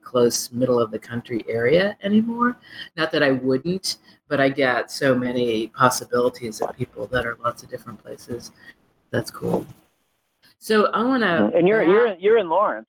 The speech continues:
Speaker 2: right?
Speaker 1: I'm in Lawrence, Kansas, in the middle of the country, you know, a, a much
Speaker 2: Yeah.
Speaker 1: smaller version in terms of the university influence that happens here compared to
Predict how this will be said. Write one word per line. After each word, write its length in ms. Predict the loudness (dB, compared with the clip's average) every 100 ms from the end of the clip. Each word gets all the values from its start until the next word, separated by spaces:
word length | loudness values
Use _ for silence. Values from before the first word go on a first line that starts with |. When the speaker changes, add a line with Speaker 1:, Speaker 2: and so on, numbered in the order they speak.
| 2
Speaker 2:
right? 280 | 4 4 0
Speaker 1:
I'm 160 | -2 0
in 160 | 2
Lawrence, 260 | 2 0 -2 -8
Kansas, 280 | -2 0 0
in 60 |
the 60 | -2
middle 180 | 0 0
of 40 |
the 60 | 0
country, 360 | -4 -2 -2 -4 -20 _
you 80 | -4
know, 220 | 0 4
a, 100 | 4 2
a 120 | -2 -6 0
much 280 | 2 2
Speaker 2:
Yeah. 200 | 0 -2
Speaker 1:
smaller 460 | 0 0 2 0 0
version 600 | 0 0 -4 -10 -4 -2 -2 -2
in 120 | -2
terms 240 | 0 0
of 260 | 2 2 0 0
the 240 | 2 2 -4
university 720 | -6 -2 0 0 0 0 0 0
influence 680 | -4 -10 -4 0 0 -2 -4
that 140 | -4
happens 380 | -2 -4 -4 -4
here 300 | 0 2 2
compared 480 | -4 -6 -2 -2 0
to 200 | -2